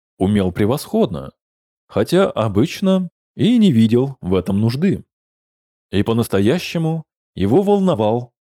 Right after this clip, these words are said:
один единственный вопрос: где этот полоумный бросил черный криобал? Оказалось, что на какой-то горе. Он не знал ее названия,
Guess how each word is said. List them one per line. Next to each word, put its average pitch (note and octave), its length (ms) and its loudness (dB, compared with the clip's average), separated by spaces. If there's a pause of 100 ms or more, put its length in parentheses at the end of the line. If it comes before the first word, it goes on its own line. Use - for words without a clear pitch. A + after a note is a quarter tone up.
один A2 520 -2 (120)
единственный G2+ 600 0
вопрос: C#3 520 -4 (340)
где G2+ 500 -2 (300)
этот D#3+ 340 -2
полоумный C3 680 2 (300)
бросил G#2+ 500 0
черный G#2+ 360 0
криобал? B2+ 640 -2 (1000)
Оказалось, F2+ 760 -2 (380)
что - 320 -4
на G#3+ 100 0
какой-то F3 380 0
горе. F3+ 520 0 (600)
Он A2 160 0
не D#3 80 0
знал E3 240 2
ее G2 140 0
названия, F#2 640 -2